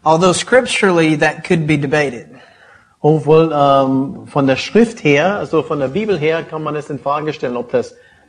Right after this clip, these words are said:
Speaker 2: Christenverfolgung aufgehört hat.
Speaker 1: For Jesus declared that you will be hated for my name's sake.
Speaker 2: Und Jesus sagte, ihr werdet in meinem Na-,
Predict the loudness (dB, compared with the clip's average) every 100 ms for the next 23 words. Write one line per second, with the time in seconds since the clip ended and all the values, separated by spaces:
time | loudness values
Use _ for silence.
0 | _ -2 -2 -2 -6 -4 -2 0 0 -2
1 | -2 -4 -2 -4 -2 -4 -4 -6 -4 0
2 | 2 2 0 -6 -8 -4 0 0 0 -4
3 | -2 -2 2 4 4 0 -4 -4 -4 -8
4 | -8 -6 -6 -6 -10 -12 -12 -12 -6 -6
5 | 0 0 0 2 2 2 -2 -2 2 2
6 | 2 2 2 2 0 -2 -4 0 0 0
7 | -2 -2 -4 -6